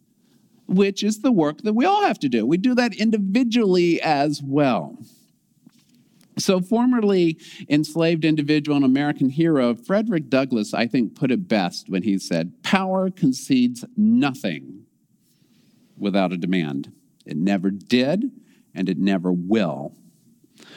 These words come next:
Find out just what any people will quietly submit to, and you have found out the exact measure of injustice and wrong which will be imposed upon them.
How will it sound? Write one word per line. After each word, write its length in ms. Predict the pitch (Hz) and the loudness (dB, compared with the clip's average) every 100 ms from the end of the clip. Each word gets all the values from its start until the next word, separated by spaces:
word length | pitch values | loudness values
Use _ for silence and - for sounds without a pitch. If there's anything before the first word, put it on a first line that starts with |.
| - | -2
Find 260 | 208 226 226 | 0 2 2
out 180 | 208 | 2
just 220 | 185 175 - | -2 -6 0
what 180 | 180 | 0
any 280 | 175 214 240 | 2 2 2
people 400 | 226 214 202 202 | 0 -2 0 0
will 180 | 165 139 | 2 0
quietly 640 | 143 - 214 247 - 170 160 | -2 0 0 0 0 0 0
submit 520 | - 143 151 214 - | -2 -2 2 0 0
to, 160 | 233 | 0
and 100 | 190 | 2
you 120 | 160 175 | 2 2
have 220 | 147 139 - | 0 -4 -4
found 280 | - 214 247 | -2 0 2
out 220 | 196 180 | 2 0
the 120 | - 143 | 0 0
exact 640 | 135 135 160 214 226 - | 0 -2 0 0 0 -2
measure 500 | 147 165 190 180 156 | 0 2 2 2 0
of 160 | 139 | 0
injustice 800 | - 135 135 156 190 - - 139 - | 0 0 2 0 -2 -2 -6 -6 -4
and 360 | 139 127 123 | 0 2 2
wrong 560 | 160 190 113 98 120 175 - - - - - | 2 2 0 0 -2 -4 -8 -20 -20 -10 -2
which 220 | 180 180 | 0 2
will 120 | 190 | 0
be 140 | 175 | 2
imposed 580 | 196 185 - 208 214 180 | 0 0 0 0 0 0
upon 400 | 208 226 240 220 | -2 0 0 0
them. 440 | 170 113 85 73 | 0 0 -2 -4